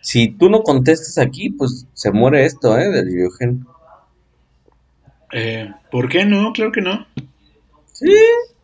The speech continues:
Speaker 2: No, yo pueden pasar varios días sin que conteste.
Speaker 1: No, pero, pues, todo el mundo, "Oye, ¿y Carlos? ¿Y Carlos?". Eh, siempre me acuerdo, creo que, creo que sí te llegué así como a tener el celo acá así feo.
Speaker 2: Ajá.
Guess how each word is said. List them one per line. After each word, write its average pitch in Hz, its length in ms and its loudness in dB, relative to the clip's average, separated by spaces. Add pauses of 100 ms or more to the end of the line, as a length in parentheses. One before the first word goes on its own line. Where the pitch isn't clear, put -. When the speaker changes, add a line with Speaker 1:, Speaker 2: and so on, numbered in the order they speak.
Speaker 2:
No, 190 320 -2
yo 226 200 0
pueden 214 220 2
pasar 165 280 0
varios 160 300 2
días 135 180 0
sin 151 120 -4
que 127 120 -6
conteste. 104 460 -12 (840)
Speaker 1:
No, 240 240 4
pero, 107 240 -2
pues, 98 180 -8
todo 120 220 2
el 147 60 0
mundo, 147 280 2 (220)
"Oye, 202 220 -2
¿y 196 160 2
Carlos? 196 520 -2
¿Y 160 120 -10
Carlos?". 202 340 -4 (320)
Eh, 151 200 2
siempre 202 280 4
me 202 60 4
acuerdo, 165 360 2
creo 165 200 0
que, 226 160 -6 (480)
creo 240 240 2
que 330 160 2
sí 247 180 0
te 269 120 2
llegué 185 380 2
así 196 220 0
como 214 240 2
a - 40 -6
tener 127 300 2
el 165 140 0
celo 139 320 4
acá 127 320 4
así 127 240 0 (100)
feo. 123 320 0 (420)
Speaker 2:
Ajá. 120 500 -4